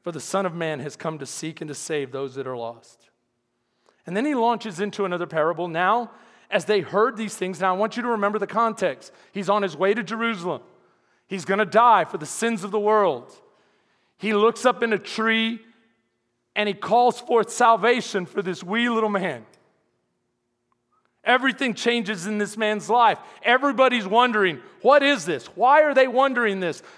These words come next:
Because Jesus is reached the pinnacle of his, of his earthly ministry, and people are thinking, "It's now or never." He's going to Jerusalem to become the Messiah, the king we always thought we would have,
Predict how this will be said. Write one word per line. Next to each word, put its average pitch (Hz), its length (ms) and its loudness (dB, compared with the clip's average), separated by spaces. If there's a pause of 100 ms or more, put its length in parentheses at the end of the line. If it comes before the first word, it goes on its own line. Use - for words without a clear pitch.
Because 214 300 0
Jesus 277 680 0 (320)
is 240 280 0 (440)
reached 285 600 0 (160)
the 214 80 0
pinnacle 302 760 2
of 254 200 2
his, 196 320 -2 (180)
of 233 140 2
his 220 380 -2 (340)
earthly 285 400 2
ministry, 277 680 0 (420)
and 240 200 -4
people 302 340 0
are 269 100 2
thinking, 226 440 -2
"It's 220 200 -6
now 285 260 4
or 254 120 4
never." 240 380 2 (160)
He's 277 240 0
going 294 240 0
to 269 140 -6
Jerusalem 247 680 -2
to - 160 -6
become 247 580 0 (300)
the 247 120 4
Messiah, 254 680 2
the 202 120 0
king 254 500 -2
we 214 120 -2
always 240 360 0
thought 247 380 0 (280)
we 214 120 -2
would 202 160 0
have, 190 320 4